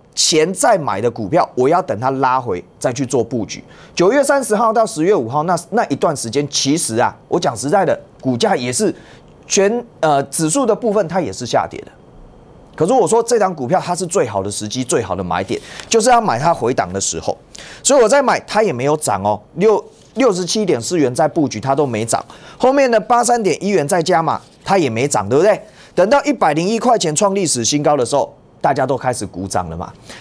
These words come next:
那我说这档股票呢，它创历史新高，只是刚开始而已啊，一直涨到了一百八十七点五元，这样波段的涨幅已经来到一百七十八趴。所以你在做什么？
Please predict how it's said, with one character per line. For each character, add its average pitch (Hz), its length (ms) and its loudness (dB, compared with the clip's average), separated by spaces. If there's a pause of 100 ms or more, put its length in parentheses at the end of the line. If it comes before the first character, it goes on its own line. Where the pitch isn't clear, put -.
(160)
那 269 100 4
我 214 120 6
说 262 240 4 (200)
这 285 160 2
档 240 180 2
股 160 140 0
票 233 160 4
呢， 202 200 0
它 247 140 0
创 254 180 0
历 254 140 -2
史 139 160 -2
新 175 220 0
高， 185 200 2 (360)
只 120 120 -8
是 170 140 0
刚 185 220 0
开 180 180 2
始 110 200 -2
而 113 120 4
已 131 140 0
啊， 117 180 0 (220)
一 294 120 2
直 262 140 0
涨 196 180 2
到 254 140 4
了 220 80 2
一 262 100 0
百 202 160 2
八 220 200 2
十 190 120 -4
七 202 200 -2
点 175 180 0
五 131 160 0
元， 120 160 0 (140)
这 208 120 0
样 208 80 2
波 180 220 0
段 175 140 2
的 135 80 -2
涨 104 180 -4
幅 107 220 -4
已 113 60 -4
经 135 140 -4
来 113 140 0
到 123 160 0
一 131 80 -2
百 98 180 -4
七 110 200 -6
十 90 100 -10
八 87 200 -4
趴。 82 220 -8 (1160)
所 233 180 4
以 233 140 0
你 143 140 0
在 185 120 4
做 202 220 2
什 127 100 -4
么？ 101 160 -4